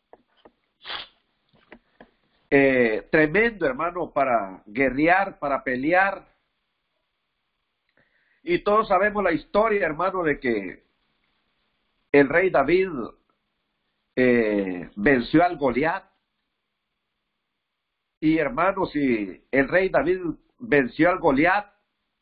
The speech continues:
era porque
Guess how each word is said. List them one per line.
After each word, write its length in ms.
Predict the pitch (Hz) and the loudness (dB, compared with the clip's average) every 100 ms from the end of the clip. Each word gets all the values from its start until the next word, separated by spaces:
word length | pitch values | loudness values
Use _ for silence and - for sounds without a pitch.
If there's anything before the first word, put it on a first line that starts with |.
| _ _ _ _ - - _ _ _ _ _ _ _ _ _ | _ _ _ _ -20 -20 _ _ _ _ _ _ _ _ _
era 300 | 170 196 196 | -2 0 0
porque 720 | 170 160 147 127 107 98 - | -2 -4 -2 -2 -4 -8 -14